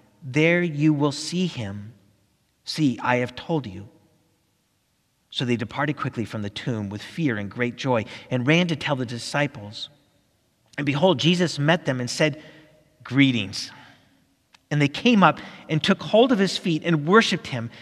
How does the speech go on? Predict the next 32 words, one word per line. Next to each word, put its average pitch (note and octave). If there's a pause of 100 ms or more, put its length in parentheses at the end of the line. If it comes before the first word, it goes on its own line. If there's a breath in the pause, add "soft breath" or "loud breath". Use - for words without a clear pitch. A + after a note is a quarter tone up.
(140 loud breath)
Then F3+
Jesus G#3
said G3
to -
them, C3+ (760 loud breath)
"Do C#3
not A#2+
be F#2
afraid. F#2 (520)
Go D#3
tell C3 (360 loud breath)
my C3+
brothers B2+
to B2+
go A#2
to A#2
Galilee, G2 (560)
and G#2
there A2 (160)
they G#2
will F#2+
see F#2
me." F2 (1300)
While A#2
they C#3
were C#3
going, F#2+
behold, G#2
some B2+
of A#2
the G#2+
guard G2